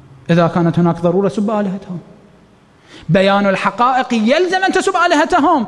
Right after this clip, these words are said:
وإلا الحقائق كيف تت-، تتبين؟ كيف الناس يخرجون من الضلال؟ توجد آيات قرآنية عديدة، أحتاط أقول، لا أقول كثيرة، وإلا كنت أقول كثيرة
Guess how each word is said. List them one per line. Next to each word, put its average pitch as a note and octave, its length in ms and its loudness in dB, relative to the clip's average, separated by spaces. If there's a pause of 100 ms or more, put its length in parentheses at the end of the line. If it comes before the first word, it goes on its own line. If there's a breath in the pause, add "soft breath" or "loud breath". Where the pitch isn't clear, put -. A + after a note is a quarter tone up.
وإلا C#4+ 200 0
الحقائق C#4+ 420 -6
كيف E4+ 220 -4
تت-، G#3+ 160 -10 (500 loud breath)
تتبين؟ G3+ 480 -2 (840)
كيف C4+ 200 0
الناس F4 300 0
يخرجون B3 320 0
من A#3 120 0
الضلال؟ F3 600 -2 (3000)
توجد D#3 520 0
آيات C3+ 580 -2
قرآنية D3 800 -6
عديدة، D3 800 -4 (1300 loud breath)
أحتاط - 460 -2
أقول، C3+ 440 -2 (360)
لا D3+ 220 0
أقول C#3+ 280 -4
كثيرة، B2+ 460 -6
وإلا C3+ 240 -4
كنت D#3+ 220 -2
أقول D#3 240 -4
كثيرة C3 480 -6